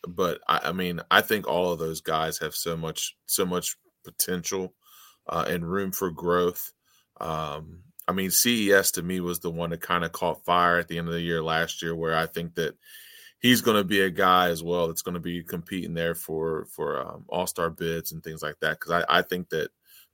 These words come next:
of those guys, he was the one that was kind of building the most towards the end of the year. So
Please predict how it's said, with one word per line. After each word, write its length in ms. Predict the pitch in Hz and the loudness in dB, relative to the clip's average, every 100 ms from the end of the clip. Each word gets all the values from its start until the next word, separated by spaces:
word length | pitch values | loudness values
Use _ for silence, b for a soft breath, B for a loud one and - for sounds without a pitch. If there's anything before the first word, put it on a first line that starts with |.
| - - | -6 6
of 260 | 117 120 | 8 8
those 380 | 107 110 107 95 | 8 6 6 2
guys, 560 | 85 101 95 87 85 - | 4 6 8 6 2 -2
he 100 | 95 | -4
was 260 | 90 92 | -4 -4
the 80 | 85 | -4
one 280 | 87 87 85 | -4 -4 -4
that 80 | 80 | -6
was 100 | 85 | -8
kind 320 | - 90 87 | -2 -2 -2
of 240 | 82 82 | -4 -6
building 340 | - 92 90 85 | 0 2 2 -2
the 80 | 80 | -6
most 320 | 82 80 - | -6 -6 -8
towards 280 | - 78 - | -10 -8 -8
the 80 | |
end 80 | 76 | -10
of 100 | 76 | -10
the 80 | 71 | -10
year. 320 | 71 71 - | -10 -10 -10
So 380 | - - - - | -10 -10 -10 -16